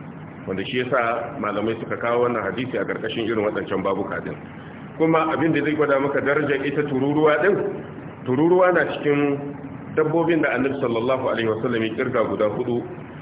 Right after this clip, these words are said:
wanda ya zo cikin hadisin Abu Huraira da kuma Abdullah bin Abbas, Allah ya kara musu yarda. Eh, Annabi sallallahu alaihi wasallam naha an qatli arba'in min ad-dawabi,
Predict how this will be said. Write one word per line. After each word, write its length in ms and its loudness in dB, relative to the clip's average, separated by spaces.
wanda 220 2
ya 120 4
zo 100 0
cikin 240 -2
hadisin 640 -2
Abu 260 0
Huraira 720 0
da 80 -2
kuma 280 0
Abdullah 280 0
bin 140 0
Abbas, 360 2
Allah 180 2
ya 60 -2
kara 220 0
musu 200 -2
yarda. 340 2
Eh, 140 2
Annabi 240 0
sallallahu 400 0
alaihi 240 0
wasallam 320 0
naha 480 0
an 240 0
qatli 320 -2
arba'in 560 2
min 160 2
ad-dawabi, 600 0